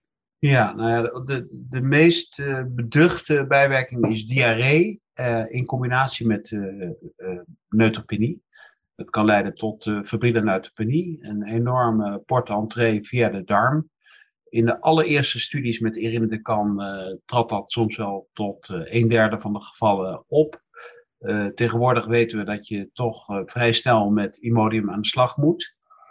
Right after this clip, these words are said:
Maar dat je ook niet te lang moet doorbehandelen als de patiënt, eh, eh, daar, eh, koorts bij krijgt. Dus het is echt wel een bijwerking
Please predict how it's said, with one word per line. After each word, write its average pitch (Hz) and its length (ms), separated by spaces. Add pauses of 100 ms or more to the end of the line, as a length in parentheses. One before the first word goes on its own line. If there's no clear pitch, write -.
(340)
Maar 110 260
dat 107 160
je 117 100
ook - 140
niet 113 200
te 117 80
lang 117 180
moet 120 140
doorbehandelen 120 640
als 107 140
de - 60
patiënt, 110 500
eh, 107 320
eh, 98 400
daar, 98 400
eh, 98 180
koorts - 300
bij - 160
krijgt. 87 380
Dus 110 140
het 113 140
is 120 200
echt - 240
wel 120 240
een 113 120
bijwerking 117 760